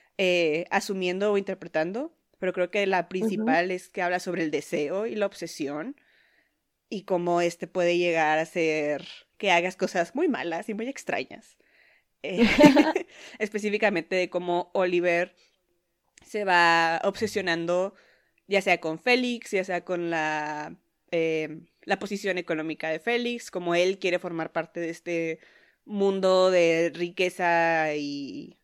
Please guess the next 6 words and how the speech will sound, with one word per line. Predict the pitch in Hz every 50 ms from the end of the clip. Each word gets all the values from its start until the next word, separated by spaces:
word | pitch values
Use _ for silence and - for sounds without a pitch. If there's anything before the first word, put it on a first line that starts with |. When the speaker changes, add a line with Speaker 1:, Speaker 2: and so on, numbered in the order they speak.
| _ _ _
Speaker 1:
de | 208 185 175
privilegio, | - 202 202 185 190 190 190 196 190 - 226 214 214 214
cuando | - 170 170 170
en | 165 160
realidad, | 160 156 156 156 151 156 156 151 151 151 151 - _ _ _ -
em, | 175 165 165 156 151 147 143 143 143 143 147 -